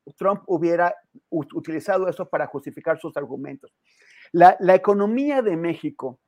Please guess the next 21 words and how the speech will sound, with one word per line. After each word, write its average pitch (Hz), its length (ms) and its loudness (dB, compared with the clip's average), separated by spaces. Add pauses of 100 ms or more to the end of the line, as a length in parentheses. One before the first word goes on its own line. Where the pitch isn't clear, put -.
(520)
y, 190 380 -4
y, 190 140 -2
y 214 40 4
esa 220 140 -2
es - 140 -8
una, 214 180 -6
o 170 60 -4
sea, 170 180 -4
a, 170 140 -2
a, 165 340 -4
a 160 100 -4
quienes 165 320 -8
queremos 233 380 -6
a, 165 220 -2
a, 165 140 0 (400)
a 156 80 0
este 170 200 -8
país, 143 500 -4
quienes, 139 300 -8
quienes 147 260 -10
queremos 180 360 -8